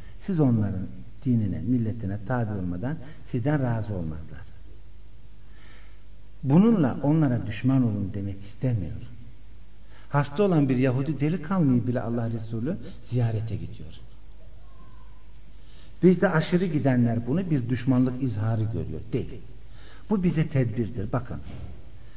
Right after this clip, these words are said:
İslam'ın karşısında olan birisi, babanız da olsa, İslam'ı bilmeyen birisi, Müslüman olduğunu söylese bile size dine rağmen zarar verebilir. Bir çocuğun,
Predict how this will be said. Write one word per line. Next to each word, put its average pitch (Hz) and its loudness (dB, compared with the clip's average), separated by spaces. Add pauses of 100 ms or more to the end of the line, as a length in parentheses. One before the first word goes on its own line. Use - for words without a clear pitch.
(180)
İslam'ın 185 4
karşısında 143 2
olan 117 4
birisi, 120 0
babanız 113 2
da 98 -2
olsa, 90 -4
İslam'ı 131 2
bilmeyen 120 4
birisi, 104 -2 (440)
Müslüman 180 6
olduğunu 123 6
söylese 135 6
bile 131 6 (460)
size 185 6
dine 175 12
rağmen 139 8 (280)
zarar 120 2
verebilir. 90 -4 (3250)
Bir 233 8
çocuğun, 131 4